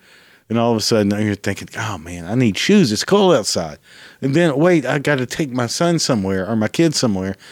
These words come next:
And, you know, no shoes, no service or whatever.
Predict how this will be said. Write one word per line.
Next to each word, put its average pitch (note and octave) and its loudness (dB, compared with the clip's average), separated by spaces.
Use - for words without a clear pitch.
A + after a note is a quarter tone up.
And, B2+ 2
you E3 2
know, G#2 2
no F#2 2
shoes, A#2 4
no B2 4
service C#3+ 0
or C3 -2
whatever. C#3+ 2